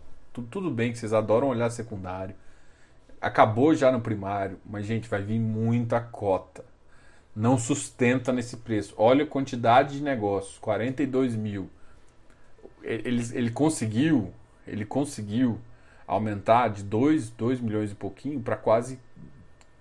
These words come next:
vinte milhões, né? Tem que olhar o último do re-, informe, mas cresceu muito. Então tem muita cota que vai começar a ser liberada, tá?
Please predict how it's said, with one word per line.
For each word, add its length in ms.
vinte 380
milhões, 640
né? 80
Tem 140
que 120
olhar 180
o 40
último 300
do 80
re-, 200
informe, 460
mas 160
cresceu 440
muito. 360
Então 160
tem 160
muita 560
cota 520
que 140
vai 180
começar 640
a 100
ser 160
liberada, 640
tá? 220